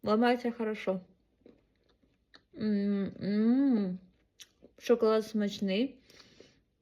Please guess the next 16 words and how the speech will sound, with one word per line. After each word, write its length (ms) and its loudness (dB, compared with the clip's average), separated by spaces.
Поки 260 2
що 220 -2
ще 200 -4
перцю 500 -4
не 480 2
чую. 400 0
Колір 360 2
бордовий, 420 0
який 240 -2
гарний. 480 -6
Ви 140 6
вже 160 4
подивилися, 640 0
воно 220 -2
вже 160 -2
є? 260 -2